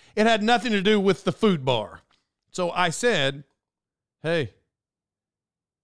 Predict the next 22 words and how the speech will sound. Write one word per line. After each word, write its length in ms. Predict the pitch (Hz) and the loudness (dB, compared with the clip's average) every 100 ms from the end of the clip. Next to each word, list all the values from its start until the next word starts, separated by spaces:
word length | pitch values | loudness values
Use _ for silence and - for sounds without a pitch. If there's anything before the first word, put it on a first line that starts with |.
| _ _ _ _ _ | _ _ _ _ _
please 280 | - 151 123 | -4 -4 -4
rewind." 560 | 139 131 139 131 87 87 _ - | -4 -4 -4 -6 -8 -16 _ -10
That's 200 | 127 - | -8 -6
what 100 | 120 | -8
I 40 | |
said. 340 | - 104 82 78 _ _ _ _ _ _ - | -6 -8 -10 -16 _ _ _ _ _ _ -12
I 80 | 117 | -10
said, 260 | 135 113 | -8 -8
"Please 300 | - 143 131 | -4 -4 -4
rewind." 500 | 131 120 107 87 87 _ | -4 -4 -6 -10 -18 _
<laughs> 80 | 117 - _ - 110 | -18 -18 _ -20 -18
And 160 | 135 123 | -14 -12
so, 380 | - 139 120 - _ - _ - - | -12 -12 -12 -16 _ -20 _ -10 -6
and 160 | 175 156 | -4 -4
somebody 460 | - 175 170 165 160 | -2 0 0 0 0
in 120 | 156 | -2
the 100 | 135 | -2
room, 340 | 170 175 151 | -2 0 0
he 80 | 143 | -2
said, 360 | 135 139 110 90 _ _ _ _ _ _ _ _ _ _ - | -4 -4 -4 -10 _ _ _ _ _ _ _ _ _ _ -2
"Please 240 | 185 208 | 0 2
rewind. 380 | 175 160 202 147 | 0 2 2 0